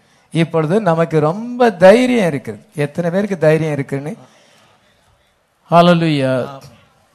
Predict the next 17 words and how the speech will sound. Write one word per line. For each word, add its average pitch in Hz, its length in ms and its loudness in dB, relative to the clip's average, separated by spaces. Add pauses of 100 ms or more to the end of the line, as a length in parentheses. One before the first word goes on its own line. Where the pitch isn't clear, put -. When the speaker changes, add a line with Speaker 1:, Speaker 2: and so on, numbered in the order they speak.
(420)
Speaker 1:
எதுக்குமே 175 1040 -2
பயப்படக்கூடாது. 127 760 -4 (960)
நம்முடைய 131 340 -2
life 160 340 2
வந்து 147 420 0
ஆண்டவருடைய 143 360 -4
கண்ட்ரோல்ல 127 560 -6
இருக்குது. - 280 -20 (840)
இந்த 147 220 -6
ஊழியத்தை 175 480 0
பற்றி 165 300 -6
நான் 156 220 0
கவலைப்படக்கூடாது. 127 840 -2
இது 143 200 -2
ஆண்டவருடைய 170 440 -2
கண்ட்ரோல்ல 131 320 -6
இருக்கு. 110 360 -12